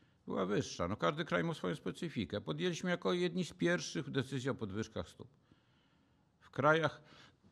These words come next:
<coughs> w Stanach Zjednoczonych, w Europie podwyżki trwają i jeszcze będą trwały, może miesiąc, dwa, trzy,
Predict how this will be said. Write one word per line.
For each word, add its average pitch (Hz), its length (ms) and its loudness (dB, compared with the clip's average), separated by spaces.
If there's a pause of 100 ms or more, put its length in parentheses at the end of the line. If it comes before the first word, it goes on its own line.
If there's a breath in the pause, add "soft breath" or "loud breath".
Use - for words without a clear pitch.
(120)
<coughs> - 600 6
w - 60 -20
Stanach 180 280 4
Zjednoczonych, 147 600 2
w 143 60 2
Europie 147 480 6 (280)
podwyżki 160 480 -2
trwają 131 460 6
i 180 60 0
jeszcze 185 260 2
będą 113 280 2
trwały, 107 440 2 (680 loud breath)
może 101 240 0
miesiąc, 107 420 0
dwa, 98 260 2
trzy, - 400 -4